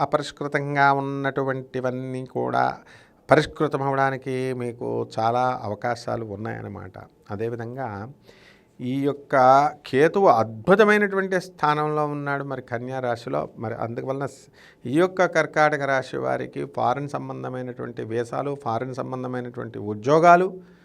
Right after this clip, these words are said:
ఇవన్నీ కూడా మీరు కోరుకోకుండా మీ కాళ్ళ దగ్గరికి రావడము, ఆ తర్వాత ఈ వారంలో మీరు రన్నర్స్, ఆ, తర్వాత ఈ రన్నర్ గోల్డ్ మెడల్స్, సిల్వర్ మెడల్స్ మీరు సంపాదించడానికి అవకా-,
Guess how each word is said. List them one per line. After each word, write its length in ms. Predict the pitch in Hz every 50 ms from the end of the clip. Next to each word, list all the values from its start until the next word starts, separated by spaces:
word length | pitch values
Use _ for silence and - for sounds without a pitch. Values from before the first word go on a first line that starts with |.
| _ _ _ _ - 143
ఇవన్నీ 300 | 160 180 202 226 254 262 240 240
కూడా 160 | 226 208 156 123 - - _ _ _ _ - 151
మీరు 160 | 165 160 165 - - 160
కోరుకోకుండా 640 | 170 196 220 233 233 214 233 220 202 208 208 202 202 196
మీ 60 | 196 185 196 -
కాళ్ళ 160 | 151 151 160 156 170
దగ్గరికి 340 | 170 165 165 160 160 - 131 117 123
రావడము, 480 | 123 135 147 151 151 151 151 147 147 147 143 127 127
ఆ 60 | 135 147 147 151
తర్వాత 360 | 147 151 151 165 170 170 180 185 185 180 147 117 117 127 147
ఈ 40 | 180 202 185 190
వారంలో 480 | 175 170 165 160 147 143 143 151 160 160 160 151
మీరు 180 | 147 147 165 175 170 - - - - - _ - - 110 117
రన్నర్స్, 480 | 131 147 180 202 190 143 - - - - - - - _ - 135 156
ఆ, 20 | 180 190 196 - - - _ _ -
తర్వాత 360 | 135 135 160 170 165 160 165 143 127 127 127 123 131 131
ఈ 20 | 131 131 117
రన్నర్ 320 | 123 131 143 160 170 165 160 139 127 127
గోల్డ్ 260 | 135 151 156 143 127 127 131
మెడల్స్, 400 | 127 131 165 190 180 185 - 147 123 107 - -
సిల్వర్ 280 | - 139 139 151 165 165 165
మెడల్స్ 280 | 160 160 156 151 156 151 147
మీరు 120 | 143 139 139 139
సంపాదించడానికి 640 | 135 127 147 139 139 135 131 139 135 131 135 131 135 131
అవకా-, 340 | 131 131 127 - 131 127 123